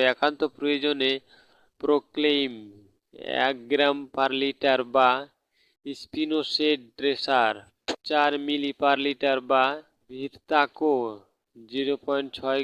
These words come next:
গ্রাম per লিটার বা নাইট্রো এক মিলি per লিটার জাতীয় কীটনাশক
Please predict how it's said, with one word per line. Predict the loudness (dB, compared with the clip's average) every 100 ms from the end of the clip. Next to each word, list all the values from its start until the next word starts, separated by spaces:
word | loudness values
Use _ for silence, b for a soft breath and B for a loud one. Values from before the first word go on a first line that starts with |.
| -4
গ্রাম | -2 -2 -2
per | -2 -2 0
লিটার | -4 -2 -2 0 0
বা | 0 0 -4 _ _ -8 -2
নাইট্রো | 0 0 -2 0 2 4 2 -2 -14 _ _ _ _
এক | -2 -2 -2
মিলি | -6 -4 -4 0
per | 2 2 0
লিটার | -2 0 0 -2 _ _ _
জাতীয় | -6 -6 -4 -4 -4 -4
কীটনাশক | -10 -6 -6 -6 -8